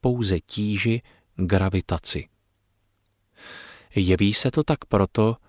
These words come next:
že bytosti jakožto celky svého druhu jsou více nakupeny v daném prostoru, v němž pak gravitační silokřivky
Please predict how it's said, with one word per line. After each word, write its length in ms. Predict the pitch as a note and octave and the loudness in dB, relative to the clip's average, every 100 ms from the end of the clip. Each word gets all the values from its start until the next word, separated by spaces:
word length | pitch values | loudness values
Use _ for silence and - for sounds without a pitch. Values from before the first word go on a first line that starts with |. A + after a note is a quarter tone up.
| _ _ - | _ _ -2
že 240 | F#2+ G2 | 2 2
bytosti 680 | F2 G2+ - D3 - - F#2+ | 2 0 0 -4 -6 -2 0
jakožto 480 | F#2+ - A2+ - G#2 | 0 0 -2 0 -2
celky 480 | - A2+ A#2 - G#2+ | 0 0 0 0 0
svého 460 | - G#2 G#2+ G2 | 2 2 2 0
druhu 380 | F2 G#2+ G#2+ F2 - - _ _ _ | 2 2 2 -2 -4 -20 _ _ _
jsou 300 | - G#2+ F2 | 0 2 2
více 500 | E2 F#2+ G#2 - D3 | 2 -2 -2 -2 0
nakupeny 600 | C#3 B2+ C#3+ - C#3 B2+ | 0 0 -2 2 2 2
v 60 | F#2+ | 2
daném 420 | F#2 G#2 A#2+ G2 | 2 2 2 0
prostoru, 580 | - F2+ - G2 F#2 G#2+ - - - _ _ - | 0 -2 0 0 2 0 -4 -20 -20 _ _ -4
v 160 | E2+ F#2 | -2 2
němž 360 | G2+ A2 A#2 - | 2 2 0 -4
pak 220 | - G#2 - F#2+ | -4 -4 0 -2
gravitační 880 | E2+ F#2+ F#2+ A2+ B2+ - - F#2 | 2 2 2 0 -2 -2 0 0
silokřivky 840 | F2 - F#2+ G2+ - A2+ - - A#2 | 0 0 0 0 -2 -4 -4 -2 -2